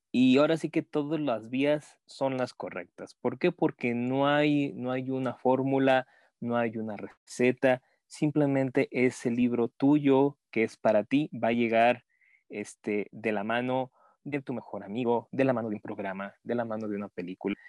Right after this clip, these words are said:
Este, ahorita que está tan en boga y tan de moda, que tal parece, eh, ahorita los libros, no sé ustedes cómo lo, lo perciban, hay libros muy visuales y perfectamente está, se trabajan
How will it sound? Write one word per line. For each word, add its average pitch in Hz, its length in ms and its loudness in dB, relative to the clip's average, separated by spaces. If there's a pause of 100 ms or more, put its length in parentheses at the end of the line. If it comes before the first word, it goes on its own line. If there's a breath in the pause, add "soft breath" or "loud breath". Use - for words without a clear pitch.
(220 loud breath)
Este, 98 680 -6
ahorita 131 440 4
que - 120 -4
está 131 260 2
tan 147 280 0
en 107 280 -4
boga 131 320 6
y 135 80 4
tan 101 240 -4
de 101 100 -2
moda, 123 360 2
que - 140 -10
tal 120 280 0
parece, 117 720 0
eh, 110 40 2
ahorita 117 300 2
los 117 120 0
libros, 117 280 0
no 120 100 -4
sé - 120 -8
ustedes 120 420 2
cómo 117 320 -4
lo, 101 300 -2
lo 101 120 -8
perciban, 110 640 -4 (580 loud breath)
hay 123 140 6
libros 123 360 4
muy 127 240 4
visuales 113 640 0 (360)
y 107 220 2
perfectamente 120 720 -2
está, 110 460 -2
se - 160 -6
trabajan 117 680 2